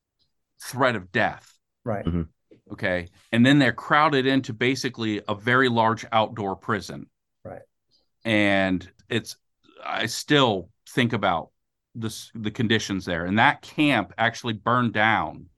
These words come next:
Speaker 1: a
Speaker 2: Mm.
Speaker 1: year later.
Speaker 2: Mm.
Speaker 1: And they relocated it to another part of the island that used to be, uh, where the military tested bombs. So it's radioactive ground.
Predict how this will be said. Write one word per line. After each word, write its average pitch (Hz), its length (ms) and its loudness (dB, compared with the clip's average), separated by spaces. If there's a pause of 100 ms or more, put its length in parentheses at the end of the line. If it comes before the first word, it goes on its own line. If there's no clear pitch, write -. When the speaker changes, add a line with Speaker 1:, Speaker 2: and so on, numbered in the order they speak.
(140)
Speaker 1:
a - 20 -6
Speaker 2:
Mm. 107 200 -2
Speaker 1:
year 101 140 -6
later. 95 220 -10 (580)
Speaker 2:
Mm. 90 380 -10
Speaker 1:
And 104 100 0
they 107 120 2
relocated 123 800 2
it - 160 -8
to 113 100 -4
another 110 240 0
part 113 200 0
of 101 40 -4
the 101 120 -2
island 104 360 0
that 101 220 -6
used 107 260 -8
to 110 60 -4
be, 101 400 0 (480)
uh, 98 260 6
where 104 180 0
the 101 80 -2
military 113 500 0
tested 98 380 -8
bombs. 95 500 2
So 95 180 -4
it's - 120 -12 (160)
radioactive 104 600 -2
ground. 87 420 -4